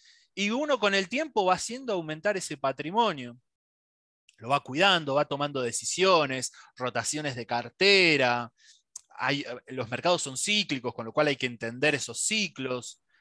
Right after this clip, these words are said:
Los ciclos de acuerdo a cada uno de los mercados. Hay un montón de cosas para saber de los mercados. Entonces, pudiendo comprender un poco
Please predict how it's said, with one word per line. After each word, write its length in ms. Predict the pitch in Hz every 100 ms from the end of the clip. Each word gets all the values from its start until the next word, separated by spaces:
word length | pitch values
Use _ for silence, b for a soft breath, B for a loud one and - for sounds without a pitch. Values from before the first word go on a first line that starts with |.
| _ _ _ -
Los 160 | 107
ciclos 520 | - 202 220 196 - _ _ _ _
de 140 | -
acuerdo 360 | 120 - 170 151
a 60 | 131
cada 180 | 143
uno 200 | 139 143
de 100 | 135
los 160 | 120 107
mercados. 720 | 110 - 185 190 170 139 123
Hay 140 | - 285
un 80 | 196
montón 400 | 123 120 208 131
de 120 | 113
cosas 540 | 123 113 113 107 - -
para 180 | 107 101
saber 340 | 117 120 113
de 120 | 113
los 120 | 110
mercados. 520 | 110 113 113 117 110 127
Entonces, 440 | 151 190 214 - B B B B B _ _ _ _ _ _ _
pudiendo 480 | 135 165 262 269 220 - _ -
comprender 640 | 143 139 143 139 143 214
un 160 | 226 175
poco 380 | 196 202 180